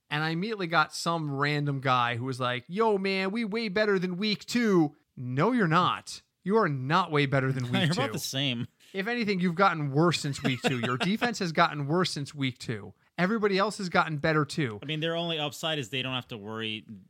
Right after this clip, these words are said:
Speaker 2: Their Le'Veon Bell drama is pretty much over.
Speaker 1: You don't march into a five hundred cl-, Denver club, lose, and come out there and go, "Yeah, we're way better than when we lost to the Chiefs."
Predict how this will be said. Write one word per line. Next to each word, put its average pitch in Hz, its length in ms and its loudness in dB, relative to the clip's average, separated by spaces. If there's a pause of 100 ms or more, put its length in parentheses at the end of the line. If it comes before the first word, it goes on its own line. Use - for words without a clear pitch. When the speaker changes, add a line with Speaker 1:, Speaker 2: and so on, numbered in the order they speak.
Speaker 2:
Their 110 340 -10
Le'Veon 107 720 -8
Bell 101 340 -8
drama 92 360 -14
is 87 100 -20
pretty 101 220 -20
much 92 180 -14
over. 90 380 -16
Speaker 1:
You 196 80 -2
don't 226 380 0
march 233 300 0
into 208 340 -6
a 147 60 -2
five 220 540 -2
hundred 190 580 -2 (220)
cl-, - 160 -12 (200)
Denver 185 400 2
club, 127 500 -2 (180)
lose, 143 840 6
and 175 160 0
come 202 160 2
out 202 200 8
there 190 140 4
and 170 80 -2
go, 160 140 6
"Yeah, 185 280 4
we're 208 200 4
way 214 220 0
better 190 260 2
than 175 100 0
when 170 120 2
we 175 80 2
lost 175 260 2
to - 60 -6
the 165 60 0
Chiefs." 190 440 0